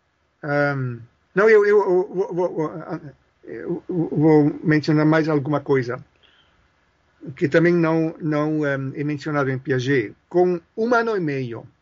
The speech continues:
acho que com um ano, ano e meio, mais ou menos, a criança percebe que outra criança tem outras emoções.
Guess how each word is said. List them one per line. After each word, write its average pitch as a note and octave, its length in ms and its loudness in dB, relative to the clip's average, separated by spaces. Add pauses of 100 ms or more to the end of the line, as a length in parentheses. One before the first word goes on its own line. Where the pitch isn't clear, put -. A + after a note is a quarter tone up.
(880)
acho D3 140 -6
que E3 140 -2 (160)
com F#3 140 0
um A3 120 -2
ano, F#3+ 280 0
ano F3 300 2
e E3+ 60 0
meio, F3+ 340 0
mais E3 260 0
ou E3+ 80 -4
menos, D#3 340 -6
a D3 60 -10
criança C#3+ 380 -6
percebe D3 580 -4
que C3+ 240 -10
outra E3+ 360 4
criança C#3 460 -10
tem D3 200 -12 (120)
outras D#3+ 520 2
emoções. - 680 -14